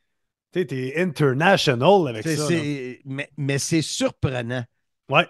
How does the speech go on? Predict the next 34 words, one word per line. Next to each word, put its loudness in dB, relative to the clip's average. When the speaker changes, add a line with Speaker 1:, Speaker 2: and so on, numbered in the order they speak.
Speaker 2:
Surprenant 0
ce -6
que 0
tu -4
peux 4
dire -2
qui -6
accroche. -4
Puis, -2
tu -14
sais, 2
notre -4
podcast 0
s'appelle -4
Soyez-y, -2
mesdames, -2
messieurs. -4
Speaker 1:
Ouais. -4
Speaker 2:
C'est -4
la 0
phrase -4
qui, -4
euh, -6
qui -8
me -2
résume 2
le 4
mieux 6
dans 2
le 0
monde 0
de -8
la 0
lutte. 0